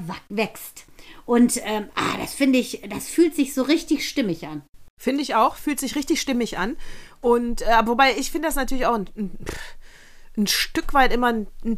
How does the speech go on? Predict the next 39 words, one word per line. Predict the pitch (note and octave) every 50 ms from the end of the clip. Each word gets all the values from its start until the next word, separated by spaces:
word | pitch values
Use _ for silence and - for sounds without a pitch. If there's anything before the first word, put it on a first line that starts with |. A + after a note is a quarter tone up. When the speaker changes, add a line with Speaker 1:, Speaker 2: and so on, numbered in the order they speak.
| - -
Speaker 2:
Tick | - - F#4+ - -
schwierig, | - - - - C4+ C4+ C4+ A3 F#3+ F#3 G3+ A#3+ A#3 - - F#3+
wenn | G3+ G#3 G#3+ A3 A3 A3 A3
mir | A3+ A3 G#3+ -
eine | - G#3 G3+ G3+ G3
bildhübsche | F#3 E3 D#3 - - A#3 C4 D4 C#4 - B3+ C4+ - - - A3
Frau | - - - - G#3+ A3 G#3+ G3+ F#3+ F3+
diese | D#3 - F#3 F3 D#3+ E3 E3+ E3 D#3 C#3 G2 D3+ D3+
Ratschläge | D3+ D3 D#3 D#3+ - - - E3+ D#3+ D#3 D#3+ D3+
gibt, | - F3+ G3 - - - _ -
ne, | F3+ F3 G3 G3+
und | G#3+ G3+ F#3
mir | F#3+ G3+ G3
erklärt, | F#3+ F#3+ - - G3+ G#3 G3+ -
was | F#3+ F3+ -
Schönheit | - - A3 G3+ F3+ D3+ C#3 - -
ist. | - D#3 - - - - - - - - - - - - - -
Also, | F#3+ G3 F3 F3+ F3 E3+
pff, | - - - - - - -
Speaker 1:
Na, | A3+ A#3 B3+
meinst | C4 C4+ C#4 -
du, | D4
dass | B3+ B3
es | C4
Speaker 2:
also, | A3 G#3 C4+
Speaker 1:
im | G3+
Speaker 2:
weil | G#3+ C4+
ich | B3+ B3
Speaker 1:
Prinzip | D4+ C#4 A3+ B3
Speaker 2:
mein | B3 A#3+ C4
Speaker 1:
leicht | E4 - - B3+
ist, | C4 B3 -
von | - C4 B3 A#3+
so | B3+
einem | B3 B3 A#3+
schönen | - - C4 A#3+ A#3
Teller | - B3 A#3+ A3+ G3+
zu | - - A3+
essen, | G3+ A3 A3 - C#4 C#4 D#4+ E4+